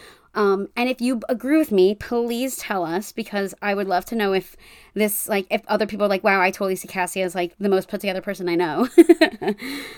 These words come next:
Um, so, and then, you know, you, with you being a Leo sun, like,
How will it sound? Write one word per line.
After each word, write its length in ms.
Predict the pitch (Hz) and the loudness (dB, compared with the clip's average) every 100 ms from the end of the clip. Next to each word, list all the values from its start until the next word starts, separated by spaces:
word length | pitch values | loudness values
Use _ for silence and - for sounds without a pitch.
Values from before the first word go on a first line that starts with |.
| - - - | -20 -20 -4
Um, 360 | 196 180 175 175 - - | 0 2 0 -4 -12 -12
so, 560 | - - 214 196 180 - _ - - | -4 2 4 4 0 -4 _ -16 -4
and 260 | 208 214 | 0 2
then, 240 | 202 196 - | 4 4 2
you 160 | 262 - | 0 0
know, 40 | |
you, 140 | 220 | 0
with 160 | 220 233 | -2 -2
you 100 | 240 | 0
being 160 | 277 277 | 0 0
a 80 | |
Leo 240 | 226 196 175 | 0 0 0
sun, 360 | - 269 247 | 0 0 0
like, 220 | 233 202 | -2 -2